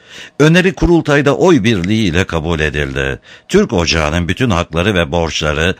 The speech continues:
daha yaygın ve etkin bir kurum kurulması için partiye devredildi. Dipnot. Hasan Rıza Soyak, Atatürk'ten Hatıralar, ikinci cilt, sayfa dört yüz yetmiş yedi, dört yüz yetmiş sekiz.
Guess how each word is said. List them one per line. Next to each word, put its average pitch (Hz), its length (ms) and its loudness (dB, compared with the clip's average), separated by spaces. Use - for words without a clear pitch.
daha 139 200 4
yaygın 135 500 2
ve 120 100 0
etkin 123 420 -2
bir 117 140 -2
kurum 117 320 -2
kurulması 107 580 -2
için 113 320 -2
partiye 90 560 0
devredildi. 69 880 -4
Dipnot. - 500 -2
Hasan 180 400 0
Rıza 156 300 0
Soyak, 78 460 -2
Atatürk'ten 113 520 -2
Hatıralar, 78 680 -2
ikinci 98 520 -2
cilt, 113 200 -2
sayfa 120 420 0
dört 139 220 -2
yüz 127 160 -2
yetmiş 127 320 -2
yedi, 120 280 -2
dört 117 220 0
yüz 92 180 -4
yetmiş 90 340 -2
sekiz. 71 580 -6